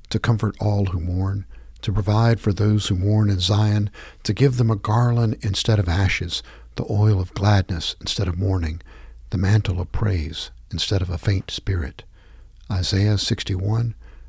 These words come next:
verses one through three. Beatitude two. Happy those who mourn, they shall be comforted.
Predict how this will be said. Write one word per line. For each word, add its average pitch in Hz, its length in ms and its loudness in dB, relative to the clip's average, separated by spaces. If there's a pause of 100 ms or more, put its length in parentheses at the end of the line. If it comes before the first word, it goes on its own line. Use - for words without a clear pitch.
(220)
verses - 540 -4 (100)
one 104 440 -2
through 98 180 -2
three. - 400 -8 (1700)
Beatitude 98 680 0
two. - 280 -6 (840)
Happy 117 440 2
those 95 440 0
who 95 120 0
mourn, 82 500 -4 (420)
they 95 480 0
shall - 240 -2
be 82 160 -4
comforted. - 500 -6